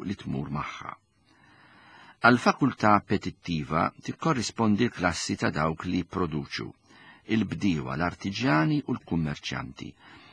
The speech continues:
jiġifieri dawk li jfittxu li jissodisfaw il-bżonnijiet materjali tal-poplu. Il-virtù li tmur ma' din il-parti tar-ruħ hija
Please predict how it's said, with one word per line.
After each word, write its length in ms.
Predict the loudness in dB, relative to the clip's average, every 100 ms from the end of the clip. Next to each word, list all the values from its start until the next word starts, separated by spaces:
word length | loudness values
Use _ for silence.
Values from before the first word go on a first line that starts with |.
| -8 2
jiġifieri 420 | 4 8 8 8
dawk 300 | 10 8 6
li 80 | 0
jfittxu 460 | 2 -2 -2 -2 0
li 140 | 2 2
jissodisfaw 800 | 2 0 0 0 0 2 2 2 -2
il-bżonnijiet 800 | -2 2 4 4 6 4 2 0
materjali 640 | 0 0 0 0 0 -2 -6
tal-poplu. 580 | -8 -8 -12 -10 -14 -16 _ _ _ _ -20 -20 -20 -20 -20 -20 -10 4
Il-virtù 540 | 6 8 8 6 4
li 80 | 4
tmur 480 | 4 6 8 6 6
ma' 160 | 6
din 220 | 6 4 4
il-parti 480 | 4 4 2 0 -4
tar-ruħ 540 | -2 0 2 0 -2 -10 _ _ 0
hija 300 | 2 4 4